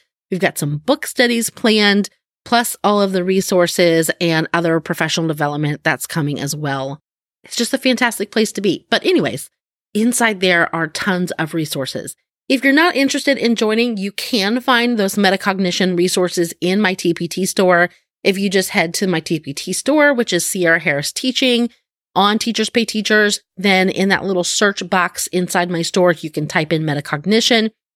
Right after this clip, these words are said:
I have an entire unit on how to teach metacognition. And then there are supplementary, supplementary resources in there too, like passages, games, crafts, uh, mini lessons, interventions, read alouds,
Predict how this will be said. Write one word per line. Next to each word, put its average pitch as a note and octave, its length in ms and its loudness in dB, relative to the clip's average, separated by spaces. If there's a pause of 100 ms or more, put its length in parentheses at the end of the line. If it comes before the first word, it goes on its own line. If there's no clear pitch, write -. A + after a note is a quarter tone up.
(260)
I F#3+ 60 -2
have F#3+ 120 2
an F3 80 2
entire D#3+ 320 0
unit B3 540 0
on A#3+ 100 4
how A#3+ 160 0
to A#3 100 -2
teach - 300 -2
metacognition. G3 880 0 (420)
And F3+ 200 2
then F3+ 180 0
there F3 180 4
are D#3+ 140 0
supplementary, G#3 720 2 (120)
supplementary G#3+ 1000 -2
resources F#3+ 600 -2
in F#3 180 -4
there E3 140 0
too, A#3+ 320 -2
like E3+ 260 -2
passages, G#3 640 -2
games, G3 400 0
crafts, - 560 -2 (480)
uh, E3+ 180 2
mini A3+ 300 2
lessons, G3 460 0
interventions, G3 720 0
read F#3+ 140 0
alouds, E3 560 0